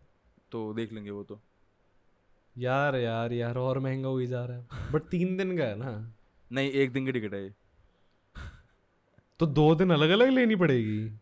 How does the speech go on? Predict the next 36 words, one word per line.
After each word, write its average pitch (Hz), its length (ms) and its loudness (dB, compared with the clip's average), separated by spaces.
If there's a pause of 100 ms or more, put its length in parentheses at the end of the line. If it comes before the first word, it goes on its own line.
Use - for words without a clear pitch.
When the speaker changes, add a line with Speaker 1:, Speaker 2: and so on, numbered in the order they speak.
(320)
Speaker 1:
दो 123 220 -4
दिन 156 160 -6
क्यों 175 120 -4
जाना 143 200 -2
है? 175 60 -4
सीधे 143 240 -6
मौत 147 200 -2
और 156 60 0
कृष्णा 156 240 -6
सेम 151 220 -6
डे 147 100 -2
पे 156 120 -10
ही 160 60 -4
आ 127 100 -4
रहे 113 80 -12
हैं। - 100 -20 (1040)
Speaker 2:
अच्छा, 113 260 -8
ओ, 101 280 -8
तो - 220 -6
ठीक - 80 -6
है। 226 320 0
Speaker 1:
<laughs> - 1400 -18
ट्वेंटी 170 220 4
सेकंड 190 280 8
के 208 80 10
बाद 202 160 8
कोई 180 220 6
नहीं 185 100 2
जा 170 100 8
रहा 151 160 4
ऋत्विज 135 240 -4
सुनने, 127 300 -4
भाई। 127 340 -8 (1000)
Speaker 2:
सही 113 340 -8
बात 104 260 -6
है। 101 220 -14